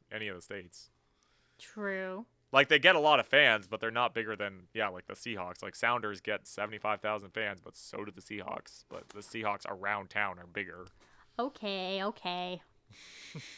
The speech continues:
Speaker 1: There might be a state that doesn't have anything but M L S. Like, maybe Real Salt Lake. <laughs>
Speaker 2: Yeah,
Speaker 1: Well, they have the
Speaker 2: Salt Lake.
Speaker 1: Jazz.
Speaker 2: Good old, good old Salt Lake.
Speaker 1: Yeah,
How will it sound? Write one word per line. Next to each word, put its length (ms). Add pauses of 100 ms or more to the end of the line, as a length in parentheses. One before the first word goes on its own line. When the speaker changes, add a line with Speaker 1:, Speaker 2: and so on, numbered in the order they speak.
(300)
Speaker 1:
There 120
might 360
be 160
a 60
state 340
that 60
doesn't 180
have 160
anything 420
but 160
M 140
L 160
S. 220
Like, 160
maybe 220
Real 340
Salt 300
Lake. 280 (640)
<laughs> 120 (460)
Speaker 2:
Yeah, 200
Speaker 1:
Well, 160
they 60
have 80
the 60
Speaker 2:
Salt 220
Lake. 300
Speaker 1:
Jazz. 280 (420)
Speaker 2:
Good 200
old, 160 (260)
good 140 (120)
old 160
Salt 280
Lake. 360 (400)
Speaker 1:
Yeah, 160